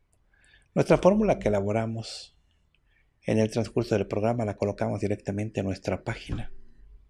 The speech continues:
para que usted ahí la visualice, para que usted la aproveche.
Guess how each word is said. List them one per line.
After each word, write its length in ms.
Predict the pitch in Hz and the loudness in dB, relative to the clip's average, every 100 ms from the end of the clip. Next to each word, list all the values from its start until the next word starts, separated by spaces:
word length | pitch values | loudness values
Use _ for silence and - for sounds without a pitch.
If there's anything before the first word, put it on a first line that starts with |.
| - | -20
para 240 | - 107 - | -2 -2 -2
que 80 | 101 | -8
usted 180 | - | -2
ahí 120 | 113 107 | -2 0
la 100 | 104 | -4
visualice, 640 | 98 - 101 131 143 - | -4 -4 -4 -4 -8 -6
para 260 | - 101 | -4 -4
que 80 | - | -4
usted 300 | 110 - 104 - _ _ _ _ _ _ _ _ | -6 -4 -6 -10 _ _ _ _ _ _ _ _
la 140 | 107 | -2
aproveche. 560 | 98 - 101 113 - - | -2 -2 -2 -2 -6 -16